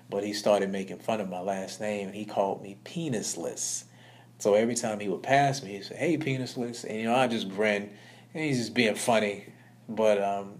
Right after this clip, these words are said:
we, we, we had grown to know each other. I, I met his, uh, wife, uh, Antoinette, um, maybe a year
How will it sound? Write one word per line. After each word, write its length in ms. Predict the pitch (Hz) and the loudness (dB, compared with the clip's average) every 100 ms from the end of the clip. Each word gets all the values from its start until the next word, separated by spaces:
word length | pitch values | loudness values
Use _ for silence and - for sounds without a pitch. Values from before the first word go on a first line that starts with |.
| - | -10
we, 400 | 117 120 117 107 | -4 0 2 0
we, 320 | 113 113 - | 0 0 0
we 180 | 120 120 | -2 -2
had 140 | 113 | -2
grown 320 | 107 117 110 | -2 -2 -2
to 140 | 110 107 | -4 -2
know 180 | 107 | 0
each 180 | 104 104 | 0 0
other. 300 | 107 107 104 - - - - - | 2 2 0 -4 -18 -18 -20 -12
I, 240 | - 104 101 | -4 0 0
I 140 | 107 | 0
met 240 | 113 110 | 0 -2
his, 380 | 107 104 101 - | -2 -4 -4 -4
uh, 280 | 101 104 101 | -2 0 0
wife, 540 | 110 113 113 123 - - - - - - - - - | 4 6 6 2 -6 -14 -20 -20 -20 -20 -20 -20 -4
uh, 140 | 104 104 | 2 2
Antoinette, 760 | 107 110 - 107 107 117 - - - - - - | 2 -2 -4 0 0 0 -6 -20 -20 -20 -20 -10
um, 520 | - 107 107 104 104 95 - - - - - | -4 -2 -2 -4 -10 -16 -20 -20 -8 -8 -6
maybe 380 | 110 117 120 | -4 0 0
a 20 | 113 | 0
year 720 | 104 110 117 117 110 104 | 0 0 2 4 2 0